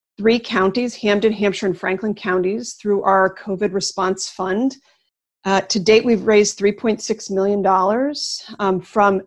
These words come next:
incredibly generous people who live in our region and those who are,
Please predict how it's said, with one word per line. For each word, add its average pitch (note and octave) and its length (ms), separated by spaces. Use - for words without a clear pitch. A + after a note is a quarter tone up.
incredibly G#3+ 560
generous A3 580
people A3+ 260
who G3+ 120
live G3+ 220
in B3+ 60
our A#3 120
region A#3 480
and G3 180
those G#3+ 220
who A3+ 220
are, G3 280